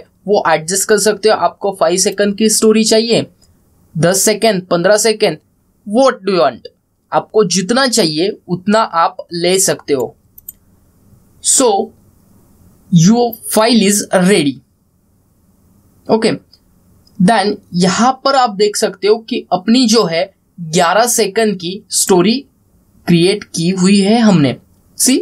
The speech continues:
looks good। See, like this। ओके,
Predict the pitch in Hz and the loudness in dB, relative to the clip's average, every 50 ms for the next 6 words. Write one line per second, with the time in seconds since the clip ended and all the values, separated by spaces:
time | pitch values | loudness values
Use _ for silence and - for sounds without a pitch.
0 | - 180 180 175 160 - - 170 139 - - - _ _ _ _ _ _ _ _ | 0 0 0 2 0 0 0 0 0 -2 -6 -12 _ _ _ _ _ _ _ _
1 | - - - _ _ _ _ - - - _ _ _ _ - - 196 156 151 143 | -20 -20 -20 _ _ _ _ -20 -18 -18 _ _ _ _ -2 0 2 2 2 0
2 | 139 131 139 135 - - - - - - - _ _ _ _ _ _ _ _ _ | 0 0 0 0 0 0 0 0 -2 -4 -6 _ _ _ _ _ _ _ _ _
3 | _ _ _ _ _ _ _ _ _ _ _ - _ _ _ _ _ _ _ - | _ _ _ _ _ _ _ _ _ _ _ -20 _ _ _ _ _ _ _ -20
4 | _ - - - - 233 262 269 285 214 | _ -16 -10 -4 0 0 0 2 0 -2